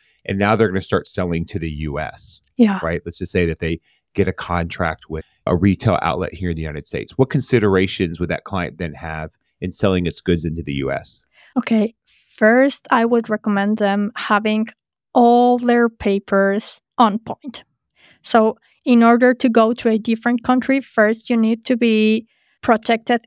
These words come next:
Speaker 2: in your own country. So in those cases, we usually have partnerships in different countries. In this case, Velawood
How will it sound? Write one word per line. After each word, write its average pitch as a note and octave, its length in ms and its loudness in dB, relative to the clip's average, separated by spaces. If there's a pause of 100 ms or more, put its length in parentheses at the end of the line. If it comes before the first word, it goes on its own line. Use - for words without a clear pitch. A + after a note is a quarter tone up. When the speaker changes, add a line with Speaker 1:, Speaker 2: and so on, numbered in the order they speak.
(100)
Speaker 2:
in B3 220 2
your A3 220 2
own A3 180 0
country. A3+ 420 -2 (380)
So A3 400 2 (180)
in A3 440 4
those A#3 260 2
cases, A#3+ 560 0
we A3+ 140 4
usually A3+ 720 4
have G3 460 0
partnerships C#4+ 720 0
in C4 100 0
different A#3 360 -2
countries. C#4 480 0 (480)
In G#3+ 120 4
this A3 160 -2
case, A3 280 0 (240)
Velawood A#3 720 0